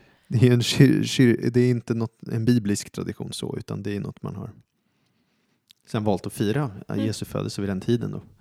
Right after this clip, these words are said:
Speaker 2: Och det är ju bra att uppmärksamma.
Speaker 1: Ja, verkligen, verkligen. Men nu ska vi fokusera på bibliska texten här.
Speaker 2: Mm.
Speaker 1: Och jag tycker det är väldigt passande då här att, eh, vi ska nu använda första advent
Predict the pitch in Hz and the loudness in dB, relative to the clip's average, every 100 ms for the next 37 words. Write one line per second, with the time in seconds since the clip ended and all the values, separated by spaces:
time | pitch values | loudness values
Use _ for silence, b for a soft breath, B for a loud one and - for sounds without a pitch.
0 | b - 202 190 359 330 - 196 196 - | b -12 -10 -2 2 2 0 -4 -6 -8
1 | 196 - - 117 113 104 - 98 101 - | -10 -10 0 2 4 2 -2 -4 -6 -8
2 | - 110 _ _ _ _ _ _ _ _ | -12 -12 _ _ _ _ _ _ _ _
3 | - 135 156 151 - 151 147 139 117 120 | 0 2 2 0 2 2 2 2 2 4
4 | 165 214 147 131 123 139 110 - 101 95 | 6 6 6 4 2 0 -4 -4 -6 -6
5 | - - 226 494 - _ _ _ _ _ | -8 -4 -4 -4 -8 _ _ _ _ _
6 | _ - - 127 165 156 139 131 113 - | _ -16 -2 2 4 6 8 8 6 4
7 | 131 - 135 131 107 95 95 98 98 - | -2 -2 -4 0 0 0 0 -2 -4 -4
8 | 101 _ - 101 95 b b b b b | -6 _ -6 -4 -6 b b b b b
9 | - - 139 139 135 113 147 151 104 95 | -8 0 4 6 4 4 2 2 -2 -2
10 | - 156 - 117 107 98 92 101 - | -2 -2 0 0 0 -2 -4 -4 -10